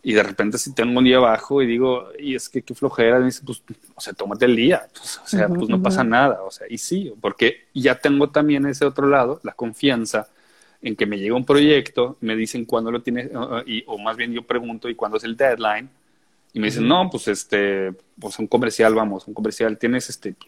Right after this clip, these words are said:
Speaker 1: cinco días". Y digo, "Órale, fácil, o sea, cinco días me tomo un día libre y luego trabajo dos días y luego me tomo otro libre y luego me esto
Speaker 2: Y ya
Speaker 1: bien".
Speaker 2: lo haces.
Speaker 1: Y ya,
Speaker 2: Fíjate,
Speaker 1: o sea,
Speaker 2: Ralph,
Speaker 3: Tú
Speaker 2: te
Speaker 3: sabes
Speaker 2: vi
Speaker 3: ya.
Speaker 2: ahí,
Speaker 3: Ujú.
Speaker 2: te vi ahí haciendo el, la dirección.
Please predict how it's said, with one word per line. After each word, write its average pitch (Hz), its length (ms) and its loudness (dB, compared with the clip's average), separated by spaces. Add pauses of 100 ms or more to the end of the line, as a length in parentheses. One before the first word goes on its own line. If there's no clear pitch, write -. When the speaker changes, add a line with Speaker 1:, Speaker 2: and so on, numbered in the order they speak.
(200)
Speaker 1:
cinco 135 340 0
días". 139 420 0 (800)
Y 120 40 -2
digo, 117 300 2 (460)
"Órale, 151 420 2
fácil, 98 520 -10
o 98 80 -8
sea, 98 260 -4
cinco 127 360 0
días 131 220 4
me 117 80 -2
tomo 127 260 2
un 127 100 0
día 123 120 2
libre 117 420 4
y 101 100 -2
luego 101 260 0
trabajo 113 440 2
dos 113 200 2
días 120 360 0
y 98 60 -4
luego 98 380 -4
me 104 100 -10
tomo 104 260 -6
otro 113 180 -6
libre 120 360 0
y 107 60 -8
luego 92 340 -18 (280)
me 117 160 2
esto 135 220 2
Speaker 2:
Y 143 40 4
ya 160 120 4
Speaker 1:
bien". 214 60 -2
Speaker 2:
lo 196 80 -2
haces. - 420 -10
Speaker 1:
Y 123 160 -8
ya, 151 240 2
Speaker 2:
Fíjate, 285 320 4
Speaker 1:
o - 40 4
sea, 196 180 -2
Speaker 2:
Ralph, 247 420 2
Speaker 3:
Tú 147 100 2
Speaker 2:
te - 60 -6
Speaker 3:
sabes - 200 4
Speaker 2:
vi 254 140 2
Speaker 3:
ya. 277 100 4
Speaker 2:
ahí, 277 400 0
Speaker 3:
Ujú. 233 120 -8
Speaker 2:
te 214 120 -2
vi 226 160 -2
ahí 247 200 -2
haciendo 220 480 -8
el, 170 220 -8
la 175 140 -8
dirección. 170 500 -8